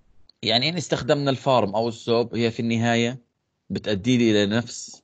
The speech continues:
الأوتكم. طيب. الآن يوم نيجي نحكي عن بعض المصطلحات زي البيشنت أسسمنت، نحكي عن physical assessment،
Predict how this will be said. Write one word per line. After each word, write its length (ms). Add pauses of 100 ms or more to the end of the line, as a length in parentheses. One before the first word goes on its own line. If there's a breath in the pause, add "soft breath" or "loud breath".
الأوتكم. 580 (3250)
طيب. 200 (3250 soft breath)
الآن 300
يوم 120
نيجي 240
نحكي 240
عن 140
بعض 200
المصطلحات 600
زي 120
البيشنت 480
أسسمنت، 560
نحكي 260
عن 80
physical 520
assessment، 480